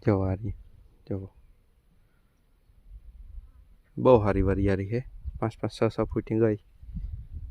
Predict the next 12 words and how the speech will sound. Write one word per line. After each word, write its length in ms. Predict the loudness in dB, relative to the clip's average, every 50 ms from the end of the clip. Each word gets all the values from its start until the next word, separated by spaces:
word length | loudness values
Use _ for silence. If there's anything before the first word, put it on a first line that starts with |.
| -14 -18 -8 -4
ધાણાનો 380 | 0 0 2 2 2 0 0 0 0
પાક 120 | 0 -2 -2 -2
તો 60 | -2 2
કરી 180 | 4 4 6 6 6
લીધો 200 | 4 4 2 2 4
ચોખ્ખો. 320 | 4 2 2 2 0 -2 -2 -2 -8 -18 -20 -16 -14 -14 -14 -14 -16 -20 -20 -20 _ _ _ -20 -20 -20 -20 -20 -20 -14 -10 -6
અને 200 | -4 -2 -2 -2 -4 -6 -8 _ -10 -8 -8 -10 -14 -16 -18 -20 -10 -6 -6 -4 -4 -4 -4 -6 -6 -4 -4 -4 -4 -2 -2 0 0 0 2 2
વરિયાળીમાં 600 | 2 4 6 6 6 6 4 2 2 2 2 2
જો 80 | 2 2 2 2 0
આ 100 | 0 -2 -2
મધમાખીઓનું 840 | -2 -4 0 2 2 4 2 2 0 0 2 4 4 4 2 2
પ્રમાણ 400 | 2 4 4 6 6 6 6 4